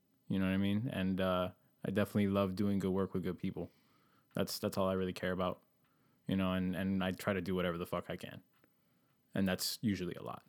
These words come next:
I, I always try to overperform. I don't know if you're one of those people. I always, like, I like to outperform my last shit.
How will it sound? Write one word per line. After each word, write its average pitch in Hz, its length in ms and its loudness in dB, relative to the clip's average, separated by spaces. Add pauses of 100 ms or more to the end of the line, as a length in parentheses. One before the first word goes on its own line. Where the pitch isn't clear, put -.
(280)
I, 101 140 8
I 104 180 8
always 107 220 8
try 120 160 8
to 107 80 8
overperform. 98 720 0
I 113 120 8
don't 117 140 12
know 113 100 10
if - 140 2
you're 104 100 6
one 104 100 6
of 107 60 4
those 104 140 2
people. - 200 0 (280)
I 120 140 6
always, 117 260 8
like, 87 220 -2 (920)
I 113 120 2
like 101 180 6
to - 80 -2
outperform 90 720 -2
my 90 220 0
last 85 260 -4
shit. - 260 -6